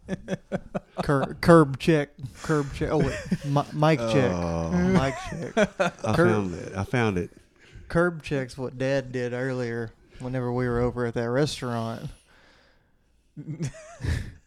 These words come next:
Speaker 3: I knew I shouldn't have been busting on Lane about his parking skills.
Speaker 1: Hey, I, <laughs> I have great parking skills. I was gonna grab me a drink of water. Didn't know that we're already live, but here we are.
Speaker 2: Live.
Speaker 1: <laughs>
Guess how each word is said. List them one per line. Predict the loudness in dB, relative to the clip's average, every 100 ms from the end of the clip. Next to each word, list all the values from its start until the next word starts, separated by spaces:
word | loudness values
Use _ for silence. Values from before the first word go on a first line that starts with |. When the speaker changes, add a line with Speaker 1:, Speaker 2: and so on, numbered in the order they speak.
| _ -12
Speaker 3:
I | -8
knew | -4 -4
I | -6
shouldn't | -6 -8 -6
have | -6
been | -6 -6
busting | -6 -6 -8
on | -6 -4
Lane | -4 -4
about | -4 -6 -6
his | -6
parking | -4 -4 -6
skills. | -12 -10 -10 -10 -14 -16 -18 -18 -16
Speaker 1:
Hey, | -6 -2 -2 -4 -8 -8
I, | -8 -6 -6 -6
<laughs> | -2
I | -2 2
have | 0 0 -6
great | 0 0 0
parking | -6 -6 -6 -10
skills. | -12 -10 -8 -8 -12 -16 -20 -20 -20 -20
I |
was | -20
gonna | -18 -16
grab | -14 -12 -12
me | -14
a | -14
drink | -12 -12
of | -2
water. | 4 4 4 0 -4
Didn't | -12 -8 -6
know | -4 -4
that | -4
we're | -4 0
already | 0 0 -2 -6 -12 _
live, | -2 2 2 2 0 -4
but | -6 -2
here | -2
we | -2
are. | -2 -4 -8 -16 -20 -20 -20 _
Speaker 2:
Live. | -4 0 0 -2 -12 -20 -20 -20 -20 _ _ _ _ _
Speaker 1:
<laughs> | -16